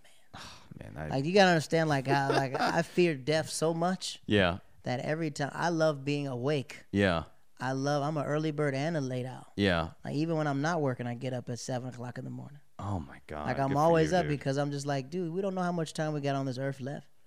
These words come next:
Speaker 2: You know what? For me, I'm the opposite. I'm more like, I wake up early, like, gotta go, gotta get my, gotta get my shit,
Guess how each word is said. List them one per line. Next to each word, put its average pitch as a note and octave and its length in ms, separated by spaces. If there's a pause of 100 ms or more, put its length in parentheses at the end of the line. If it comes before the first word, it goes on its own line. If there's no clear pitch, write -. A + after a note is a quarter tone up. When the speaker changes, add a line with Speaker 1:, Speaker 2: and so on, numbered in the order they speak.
Speaker 2:
You B2+ 100
know G3+ 80
what? F3+ 320
For C#3+ 100
me, F#3 120
I'm F#3 100
the G#2 140
opposite. - 340
I'm C3+ 60
more F3 180
like, G2+ 300
I B2+ 120
wake C#3 160
up B2 140
early, A2+ 480
like, E2+ 260 (300)
gotta B2 240
go, G#2+ 180
gotta B2+ 440 (280)
get C#3 160
my, A2 180
gotta A2 300
get A2+ 200
my G2+ 100
shit, - 300